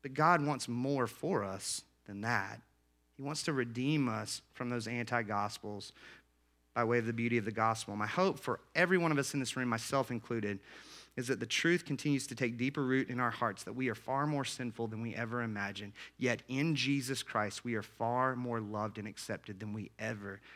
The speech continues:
dared to dream. In a moment, we're gonna take communion. Uh, we do this here by, uh, taking the bread and dipping it in the cup, the bread representing the broken body of Jesus, the cup representing his shed blood. If you're a Christian,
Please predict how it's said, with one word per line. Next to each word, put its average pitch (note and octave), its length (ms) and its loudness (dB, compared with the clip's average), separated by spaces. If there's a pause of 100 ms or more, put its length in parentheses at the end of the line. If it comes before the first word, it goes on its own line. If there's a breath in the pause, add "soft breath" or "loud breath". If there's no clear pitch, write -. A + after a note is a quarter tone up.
(220 loud breath)
dared G#2+ 300 -2
to - 80 -6
dream. F#2+ 500 -6 (1800)
In A#2+ 80 -2
a A#2 40 4
moment, C3 360 4
we're B2+ 80 0
gonna A#2+ 180 2
take A#2+ 380 0 (840)
communion. C#3+ 640 4 (400 soft breath)
Uh, A#2 140 -2
we A#2 80 2
do C3 240 6
this D3 240 4
here D3 280 6
by, A#2+ 400 6 (380 loud breath)
uh, A2+ 120 -2
taking C#3 320 2
the B2+ 60 4
bread C3+ 300 6
and A#2 140 -2
dipping B2+ 240 0
it C3 180 0
in A#2+ 100 -4
the A#2 80 -2
cup, C3+ 380 4
the A#2+ 80 -2
bread B2 260 0
representing B2+ 600 -2 (320 loud breath)
the C3 80 -6
broken B2 280 2
body C#3 320 6
of D3+ 100 4
Jesus, D3 460 2
the - 80 -6
cup C#3 300 2
representing B2+ 500 0
his A#2+ 160 -4
shed B2 400 2
blood. B2+ 240 4
If C#3 120 2
you're B2+ 80 2
a - 20 -8
Christian, C#3+ 600 2